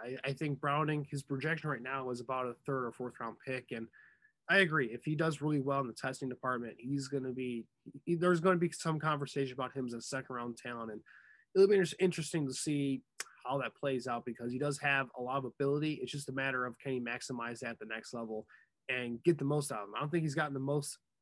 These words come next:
out of his skills at Ohio State, but certainly there are some things that can translate to the N F L to where you can definitely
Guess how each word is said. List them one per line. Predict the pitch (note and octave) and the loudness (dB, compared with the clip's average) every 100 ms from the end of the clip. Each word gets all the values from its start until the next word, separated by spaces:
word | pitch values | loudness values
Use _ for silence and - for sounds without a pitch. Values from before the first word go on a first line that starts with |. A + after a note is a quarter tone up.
| - | 0
out | D3 | 2
of | C#3 | 2
his | C3 | 0
skills | - D3 C3+ | 0 -2 0
at | B2+ | -2
Ohio | A#2+ B2+ B2+ | -2 -2 -4
State, | - - C3 B2 | -4 -4 -4 -2
but | B2 A2 - - - _ | -4 -4 -6 -20 -20 _
certainly | - E3 E3+ D#3+ | 0 4 6 4
there | D3 D3 C#3+ | 2 0 0
are | |
some | C3+ D3 C3 - - | -2 -2 -2 -6 -6
things | D#3 C#3+ B2 | -2 -2 -2
that | B2+ A#2+ _ _ - | -4 -4 _ _ -6
can | E3+ E3+ | 2 2
translate | C#3+ D#3 D3+ C#3+ | 4 2 4 0
to | C3+ | 0
the | C3 | -2
N | B2+ | -2
F | A#2+ | -6
L | B2 A#2+ A#2 | -6 -4 -6
to | - | -6
where | B2+ | -4
you | A#2+ | -2
can | B2 | -2
definitely | B2+ C3 B2+ B2 A2+ | -2 -4 -4 -6 -8